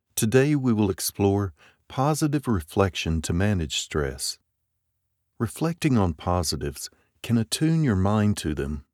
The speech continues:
making it easier to capture the positives in your daily life.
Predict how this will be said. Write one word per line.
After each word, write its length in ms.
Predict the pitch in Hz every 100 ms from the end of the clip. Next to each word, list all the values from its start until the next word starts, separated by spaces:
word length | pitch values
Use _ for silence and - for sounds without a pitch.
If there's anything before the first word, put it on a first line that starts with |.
| _ _ _ -
making 340 | 127 - 127
it 140 | 123
easier 520 | - 135 131 104 87 78
to 120 | 80
capture 460 | - 110 113 -
the 100 | 107
positives 680 | 85 95 90 85 85 90 -
in 100 | 85
your 140 | 80
daily 380 | 78 85 85 87
life. 580 | 85 87 80 65 - -